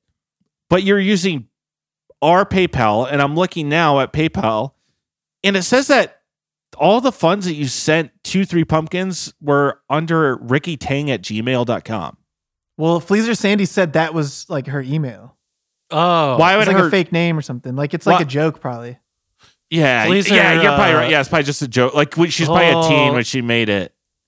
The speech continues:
Speaker 3: Andrew, hold on. Um, uh,
Speaker 2: I'm surprised that you're, you're so close with Fleaser Sandy. You're texting all day, and she didn't tell you about this business that
Speaker 3: I,
Speaker 2: me and her
Speaker 3: uh,
Speaker 2: are doing.
Speaker 1: I mean,
Speaker 3: I,
Speaker 1: she
Speaker 3: uh,
Speaker 1: doesn't bore me with boring shit like that.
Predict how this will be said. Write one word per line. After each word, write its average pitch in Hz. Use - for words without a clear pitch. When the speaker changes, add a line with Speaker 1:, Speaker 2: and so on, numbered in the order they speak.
Speaker 3:
Andrew, 147
hold 135
on. 117
Um, 117
uh, 107
Speaker 2:
I'm 240
surprised 294
that 202
you're, 208
you're 185
so 214
close 190
with 160
Fleaser 180
Sandy. 165
You're 147
texting 175
all 165
day, 156
and 156
she 185
didn't 165
tell 151
you 156
about 143
this 131
business 143
that 139
Speaker 3:
I, 147
Speaker 2:
me 160
and 151
her 139
Speaker 3:
uh, 127
Speaker 2:
are 127
doing. 120
Speaker 1:
I 208
mean, 233
Speaker 3:
I, 247
Speaker 1:
she 151
Speaker 3:
uh, -
Speaker 1:
doesn't 233
bore 170
me 202
with 131
boring 151
shit -
like 113
that. 87